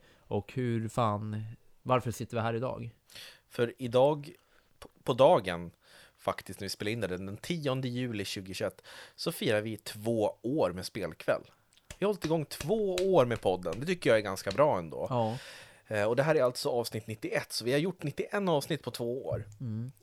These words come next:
Speaker 2: Eh, och
Speaker 1: Imponerande.
Speaker 2: det är imponerande, tycker jag. Och då tänkte vi att då kan vi prata lite grann om vilka vi är och upphovet till varför vi håller på med det här och så vidare.
Speaker 1: Fortsätt.
Speaker 2: Mm, nu, nu stoppade Jakob in en godis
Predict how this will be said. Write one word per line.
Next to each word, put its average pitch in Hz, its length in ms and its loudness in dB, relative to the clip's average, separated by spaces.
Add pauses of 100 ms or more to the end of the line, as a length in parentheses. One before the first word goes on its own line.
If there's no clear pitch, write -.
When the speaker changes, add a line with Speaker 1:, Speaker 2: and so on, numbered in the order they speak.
Speaker 2:
Eh, 101 280 -10
och - 120 -12
Speaker 1:
Imponerande. 123 640 -6
Speaker 2:
det 131 100 -2
är 160 40 0
imponerande, 110 580 -4
tycker - 240 -4
jag. 127 180 6
Och 107 80 -2
då 170 220 -2
tänkte 165 340 -4
vi 123 80 0
att 107 120 -2
då 156 180 0
kan 196 160 -4
vi 175 200 2
prata 135 300 0
lite 113 160 -6
grann 110 160 0
om 110 180 -4
vilka 139 240 2
vi 107 300 -4
är 98 180 2
och 98 180 0 (500)
upphovet 107 720 -6
till 90 360 -6
varför 98 260 -4
vi 98 80 -6
håller 101 140 0
på 117 200 0
med 196 140 -2
det 82 60 -2
här 78 160 -6
och 69 60 -10
så - 100 -10
vidare. 71 360 -10 (1040)
Speaker 1:
Fortsätt. 107 260 -10 (180)
Speaker 2:
Mm, 139 240 -2
nu, 117 280 -6
nu 127 160 -2
stoppade 104 420 -2
Jakob 90 320 -4
in 90 240 -6
en 92 160 -8
godis 95 600 -2